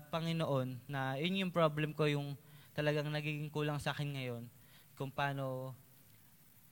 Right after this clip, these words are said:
huminto sa Panginoon, yung, lalo yung sa Day with Jesus, hindi siya nagiging intentional sa akin eh. Hindi ako nagiging intentional para pag mag-day with Jesus. Parang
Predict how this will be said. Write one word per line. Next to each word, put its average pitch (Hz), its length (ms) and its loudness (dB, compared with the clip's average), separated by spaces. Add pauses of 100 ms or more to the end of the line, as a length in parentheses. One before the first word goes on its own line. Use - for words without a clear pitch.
(260)
huminto 156 400 0
sa 160 80 2
Panginoon, 160 540 4 (100)
yung, 139 180 -2
lalo 170 220 4
yung 202 100 0
sa 175 140 0
Day 160 160 4
with 143 160 -2
Jesus, 131 560 0 (320)
hindi 170 160 2
siya 190 100 4
nagiging 185 400 0
intentional 165 680 0 (180)
sa 151 240 2
akin 147 320 -2
eh. - 20 -10 (280)
Hindi 156 100 0
ako 170 140 8
nagiging 175 340 2
intentional 151 640 2 (320)
para 139 480 4
pag 151 160 0
mag-day 147 640 -4
with 135 160 -4
Jesus. 127 480 -6
Parang 143 260 -2